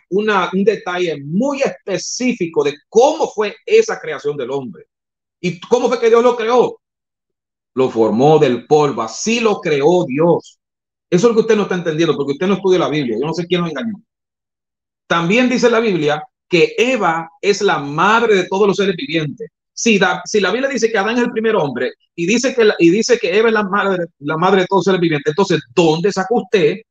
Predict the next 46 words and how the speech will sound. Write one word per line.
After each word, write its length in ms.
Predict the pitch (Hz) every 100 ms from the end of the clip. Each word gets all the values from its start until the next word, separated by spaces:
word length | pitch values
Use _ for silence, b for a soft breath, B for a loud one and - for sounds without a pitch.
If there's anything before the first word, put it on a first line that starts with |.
| _ _ _
de 180 | 139 185
que 100 | 180
antes 280 | 156 170 208
de 60 | 196
Adán 280 | 156 156 185
y 80 |
Eva 220 | 147 160 185 -
había 220 | 143 147
más 120 | 135
gente? 300 | 147 127 - -
¿Dónde 320 | 135 226 247
saca 180 | 214 202
usted 260 | 214 180 123
eso? 140 | - _ _ _ _ _ _
El, 240 | - 190 180 -
si 300 | - 226 180
Pablo 340 | - 226 269 262
le 100 | 202
está 180 | 226 220
diciendo 600 | 214 208 170 123 117 - _ _ _ _ _ _ _ _
en 120 | - 165
Romanos 500 | 170 208 185 143 -
que 80 |
el 120 | 165 165
primer, 300 | 165 190 196
en, 180 | 156 151
en 120 | 156
primera 240 | 151 165 190
Corintios, 400 | 202 196 160 143
que 100 | 160
el 40 |
primer 320 | 165 165 185 220
hombre 200 | 226 185
fue 100 | 190
Adán, 260 | 143 120 104 _ _ _ b
y 120 | 196
después 360 | 185 175 214 233
en 80 | 214
la 180 | 180
carta 280 | 175 214 214
de 60 | 185
Timoteo 460 | 196 180 180 196
le 80 | 170
está 140 | 151 190
diciendo 640 | 220 226 233 170 147 151
que, 200 | - 160